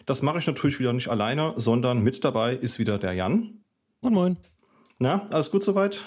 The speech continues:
Speaker 1: Juli gut rumbekommen?
Speaker 2: Äh, ja, ich hab mir selber den, äh, den C V E, ähm,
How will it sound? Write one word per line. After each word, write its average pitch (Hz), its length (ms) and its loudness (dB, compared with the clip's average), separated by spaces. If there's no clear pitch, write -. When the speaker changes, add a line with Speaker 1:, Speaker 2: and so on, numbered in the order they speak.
Speaker 1:
Juli 139 220 2
gut 131 160 0
rumbekommen? 151 500 0
Speaker 2:
Äh, 123 260 6
ja, 117 220 4
ich 123 160 0
hab 143 100 2
mir 123 120 2
selber 123 300 2
den, 113 340 4
äh, 110 180 2
den 110 160 2
C 120 240 -2
V 120 140 -6
E, 110 340 0
ähm, 101 460 2